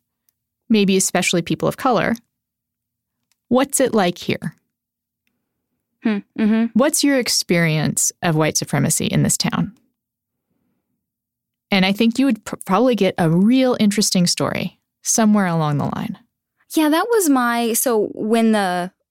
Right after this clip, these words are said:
Speaker 2: infamous Nazi Ne-, Next Door story came out and, you know, they, the reporter did interview a couple of folks, a couple of, you know, people from the white nationalist past and, um, you know, a few, I think one person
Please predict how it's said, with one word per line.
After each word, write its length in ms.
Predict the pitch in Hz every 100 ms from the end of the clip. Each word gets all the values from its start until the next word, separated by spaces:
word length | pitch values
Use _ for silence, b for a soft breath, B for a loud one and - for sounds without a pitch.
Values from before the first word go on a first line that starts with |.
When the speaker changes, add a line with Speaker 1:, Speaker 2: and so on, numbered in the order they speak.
| _
Speaker 2:
infamous 560 | 233 240 226 220 202 -
Nazi 340 | 214 202 202
Ne-, 180 | 202 202 -
Next 300 | 214 190 -
Door 460 | 202 190 196 175 175 -
story 360 | - 202 190
came 300 | 185 - 196
out 400 | 190 190 185 170 -
and, 340 | 202 185 175 -
you 100 | 202
know, 160 | 196 180
they, 380 | 185 175 170 -
the 200 | - 185
reporter 400 | 175 - 190 185
did 600 | 165 190 185 180 175 190 -
interview 580 | 208 196 185 190 190 180
a 80 | 170
couple 320 | - 185 175
of 80 | 175
folks, 540 | - 180 175 - -
a 100 | -
couple 320 | - 196 180
of, 200 | 175 160 -
you 140 | 202
know, 120 | 175
people 280 | 165 190 175
from 240 | 165 185 180
the 320 | 170 160 160
white 200 | - 180
nationalist 560 | 185 175 - 180 165 -
past 500 | - 156 147 147 -
and, 200 | 156 - B B B B -
um, 380 | 170 160 - -
you 140 | 202 185
know, 280 | 160 147
a 60 | 156
few, 560 | - 208 190 185 170 170
I 40 |
think 220 | - 202
one 260 | - 190 190
person 680 | - 190 - 196 190 185 180